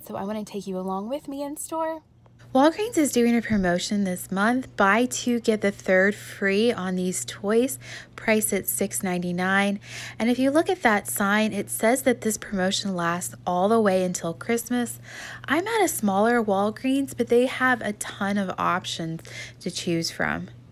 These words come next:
So if you have some points that you don't know what to do with, you could use your points to buy toys for kids in your life, or even to donate if you do the Angel Tree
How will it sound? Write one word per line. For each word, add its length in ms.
So 160
if 100
you 100
have 200
some 160
points 440
that 140
you 160
don't 220
know 100
what 160
to 80
do 340
with, 240
you 180
could 260
use 380
your 80
points 520
to 120
buy 400
toys 480
for 360
kids 320
in 100
your 140
life, 400
or 120
even 400
to 100
donate 560
if 240
you 140
do 360
the 220
Angel 420
Tree 520